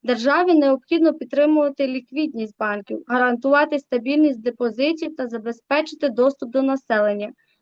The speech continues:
до банківських послуг, зокрема через цифрові платформи. З огляду на це, фінансова стійкість держави під час війни можлива лише за умови збалансованої політики, яка однозначно забезпечує військові потреби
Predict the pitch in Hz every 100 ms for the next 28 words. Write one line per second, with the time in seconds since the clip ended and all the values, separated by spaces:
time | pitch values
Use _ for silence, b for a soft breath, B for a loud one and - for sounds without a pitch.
0 | _ - 240 240 277 311 285 - 262 247
1 | - 339 359 294 226 247 247 254 254 254
2 | 277 311 349 - 262 233 226 247 254 -
3 | - 247 - 220 202 220 - _ _ _
4 | _ _ _ _ 294 311 330 285 302 302
5 | 302 381 392 311 285 294 - 285 277 -
6 | 269 277 262 247 247 247 269 285 269 262
7 | - 277 262 240 247 269 320 277 220 262
8 | 294 294 269 247 - 277 262 247 233 226
9 | 220 254 285 285 226 226 233 226 - 254
10 | 254 247 247 262 226 226 247 240 285 320
11 | B B - 269 262 311 285 269 247 277
12 | 294 302 269 240 226 240 - 254 294 311
13 | 311 254 233 - 269 262 240 233 233 233
14 | 240 294